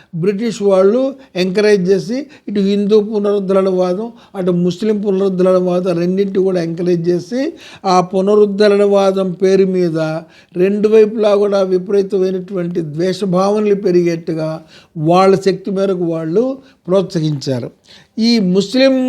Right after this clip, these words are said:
పునరుద్ధరణవాదాన్ని సయ్యద్ అహ్మద్ ఖాన్ అనేటటువంటి ఒక ఆయన బాగా ప్రచారం చేశాడు. ఆయన కూడా ఇదే అంటాడు,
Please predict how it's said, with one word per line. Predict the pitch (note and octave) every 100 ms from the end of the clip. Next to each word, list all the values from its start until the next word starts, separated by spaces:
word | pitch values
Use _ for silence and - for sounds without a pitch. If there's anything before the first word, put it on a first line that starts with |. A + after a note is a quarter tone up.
| B3 A#3+ A3+ - _ _ _ -
పునరుద్ధరణవాదాన్ని | G3 A3+ A#3 G#3 A#3 A3 G3+ F#3+ F3+ F3+ F3 E3+ E3 E3+ F3 _ -
సయ్యద్ | F#3+ G#3 A3+ A3
అహ్మద్ | G#3+ G3+ G3 - -
ఖాన్ | F#3+ F3+ C3+ - _ -
అనేటటువంటి | F#3 G#3 G#3+ G3 F#3 F#3+ F3 F3
ఒక | E3 D#3+
ఆయన | E3+ E3 F3 A#3 D4+ D#4+ _ _ _ -
బాగా | D#3+ E3 E3+
ప్రచారం | E3 D#3 D3 E3+ D#3 D3 D3
చేశాడు. | C#3 C#3 B2 C#3+ - _ _ -
ఆయన | F#3 G#3+ A3+ A3+
కూడా | B3+ C#4
ఇదే | A3 G3+
అంటాడు, | G3 F3+ F3 D3